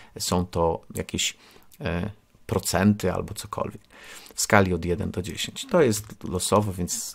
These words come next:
nie ma znaczenia. No zresztą, mamy jakieś wartości.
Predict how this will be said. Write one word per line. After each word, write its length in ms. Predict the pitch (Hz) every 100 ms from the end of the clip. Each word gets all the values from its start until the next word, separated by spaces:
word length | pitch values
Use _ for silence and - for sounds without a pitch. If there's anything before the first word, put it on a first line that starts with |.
| -
nie 100 | 98
ma 100 | 90
znaczenia. 340 | 87 87 - - - -
No 100 | 170
zresztą, 300 | 127 - - _ - -
mamy 200 | 160 139
jakieś 280 | 107 104 92
wartości. 460 | - - - -